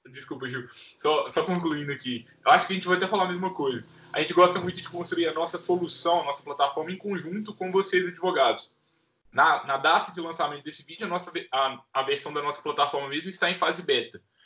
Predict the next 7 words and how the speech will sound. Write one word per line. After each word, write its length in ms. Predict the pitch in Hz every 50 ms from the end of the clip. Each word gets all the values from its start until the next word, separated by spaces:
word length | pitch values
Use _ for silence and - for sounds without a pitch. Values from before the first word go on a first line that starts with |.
| _ _
Então, 300 | - - 156 196 196 175
a-, 180 | - - - -
alguns 360 | 147 147 143 151 175 175 -
problemas 420 | - 160 156 147 147 147 143 143 -
técnicos 500 | - 147 147 147 147 143 135 - - 131
estão 300 | 131 123 - 147 151 160
acontecendo, 800 | 160 156 147 131 135 139 - - 139 139 139 143 139 135 131